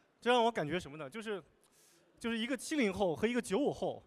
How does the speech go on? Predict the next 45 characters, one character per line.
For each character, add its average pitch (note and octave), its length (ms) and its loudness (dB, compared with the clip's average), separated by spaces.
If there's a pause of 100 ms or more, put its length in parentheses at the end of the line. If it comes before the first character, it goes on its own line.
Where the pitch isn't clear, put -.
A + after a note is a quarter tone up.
(260)
在 A3+ 140 0
聊 E3+ 260 0
这 A#3 80 -4
个 G#3 60 0
周 B3+ 200 0
期 D4 160 -4
的 A#3+ 80 -2
时 - 120 -12
候， A#2 220 -6
会 G#3+ 120 4
让 A#3 100 4
我 F#3+ 80 0
想 F#3+ 180 -4
起 A#3 120 -8
他 F3 100 -4
们 A3 80 -6
的 F#3 80 -4
成 E3+ 160 -8
长 D#3+ 140 -2
经 D3 180 -8
历 F3 100 -4
是 E3+ 80 -8
不 F#3 120 -6
同 - 180 -10 (140)
的。 G#2+ 100 -16 (520)
你 E3 60 -14
看 G#3 120 -2
七 - 160 -6
零 A3+ 160 0
后 A3+ 180 4
可 - 80 -6
能 E3+ 100 -4
在 G#3 120 2
成 F#3+ 180 -6
长 F3 140 -2
的 D3 60 -6
时 D3+ 100 -10
候 D#3 120 -2
就 E3+ 220 -2 (280)
还 F3+ 100 -2
没 A3 80 0
有 G3 100 2
互 G#3 140 -8
联 F#3+ 120 2
网， C#3 200 -2